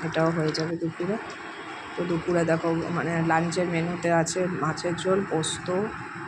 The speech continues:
ডাল আর পাট শাকের ঝোল করেছি। তো মানে ওটা এই চারটে মেনু আজকে, মানে যে পাট শাক, মাছের ঝোল রেডি, আর এই যে ডালটাও আছে, ঝিঙে আলু দিয়ে একটা ডাল হয়েছে।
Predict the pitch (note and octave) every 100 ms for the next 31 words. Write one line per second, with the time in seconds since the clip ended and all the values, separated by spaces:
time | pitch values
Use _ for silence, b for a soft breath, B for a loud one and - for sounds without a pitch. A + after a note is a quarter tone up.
0 | - D#3+ C#3+ D3 F3+ B3 - - - -
1 | - - D#3+ D#3 D#3+ D3 D3 - E3 F3
2 | E3 E3+ D#3 D#3 D3+ D3+ - E3 - -
3 | - - - - - - - F3 - -
4 | D3+ D3+ D#3 D3+ D#3+ E3 E3 D#3 D#3 D#3
5 | - - - - - - F3 - D#3+ D#3+
6 | E3+ E3 D#3 D#3 D#3+ D#3 - E3 D#3+ D#3
7 | - - - - D#3 D3 C#3 C#3+ - D3+
8 | C#3 F3 D#3 D#3+ D#3+ D#3 - E3 D#3+ D#3+
9 | E3+ D#3+ E3+ A3 - - - - - -
10 | - E3 D#3+ D3 D#3 D#3 D#3+ D3+ C#3+ D3
11 | D3+ D#3+ D#3 D3+ E3+ D#3+ D#3+ D#3 D3+ D3
12 | D#3 E3 D#3 - D#3 C3 C#3+ D#3+ D#3